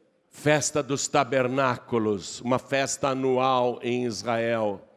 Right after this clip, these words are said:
uma festa obrigatória a qual todo judeu tinha de comparecer, e por essa razão Jesus, sendo judeu,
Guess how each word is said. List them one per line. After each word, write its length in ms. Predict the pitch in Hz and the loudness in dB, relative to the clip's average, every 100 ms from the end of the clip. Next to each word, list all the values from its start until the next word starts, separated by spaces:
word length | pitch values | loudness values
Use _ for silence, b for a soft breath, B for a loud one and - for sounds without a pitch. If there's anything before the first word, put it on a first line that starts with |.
| _ _ _ _ _ _ _ | _ _ _ _ _ _ _
uma 140 | - 120 | -2 -2
festa 440 | 120 139 131 - | 2 0 0 -2
obrigatória 1040 | 131 135 127 120 - 131 135 131 131 127 - | -2 0 0 -2 0 2 4 4 2 0 -4
a 140 | 117 | -4
qual 760 | 117 - 131 131 120 - - _ | -4 -2 0 2 0 -6 -20 _
todo 460 | - 151 160 120 139 | -2 0 0 -2 -4
judeu 680 | - 135 87 131 127 117 95 _ _ _ _ _ _ _ | -2 -4 0 0 2 -2 -8 _ _ _ _ _ _ _
tinha 320 | - 143 135 | -2 0 -2
de 140 | 120 | -4
comparecer, 1040 | 120 123 - 123 117 - - 139 151 156 - | -6 -6 -2 -2 -2 -6 -4 2 2 0 -4
e 80 | 131 | -6
por 240 | 131 127 | -4 -2
essa 320 | 139 135 - | 0 0 -2
razão 520 | 135 139 107 107 127 123 | -2 -2 -2 -2 -2 -2
Jesus, 520 | 123 123 87 135 - | -2 -4 -2 -2 -2
sendo 460 | - 135 143 131 | -4 -2 -2 -2
judeu, 560 | 120 135 - 127 131 123 | -4 -4 -4 -2 -2 -6